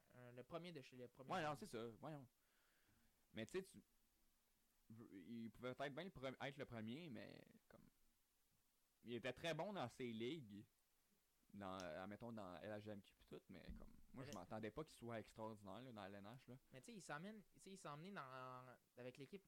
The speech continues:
Speaker 1: alors qu'en pleine pandémie. Euh, écoute, c'est, c'était compliqué, là, veux, veux pas, là. Euh,
Speaker 2: Ah ouais.
Speaker 1: c'était pas, euh, disons, c'était pas la, la saison, euh, rêvée pour lui. Mais quand, ça veut, veut pas,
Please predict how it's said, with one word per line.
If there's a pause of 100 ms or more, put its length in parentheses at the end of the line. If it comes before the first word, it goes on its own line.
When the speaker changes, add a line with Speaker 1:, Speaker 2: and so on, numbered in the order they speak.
(120)
Speaker 1:
alors
qu'en
pleine
pandémie. (420)
Euh,
écoute,
c'est,
c'était
compliqué,
là,
veux,
veux
pas,
là.
Euh,
Speaker 2:
Ah
ouais. (420)
Speaker 1:
c'était
pas,
euh,
disons,
c'était
pas
la,
la
saison, (100)
euh,
rêvée
pour
lui. (480)
Mais
quand,
ça
veut,
veut
pas,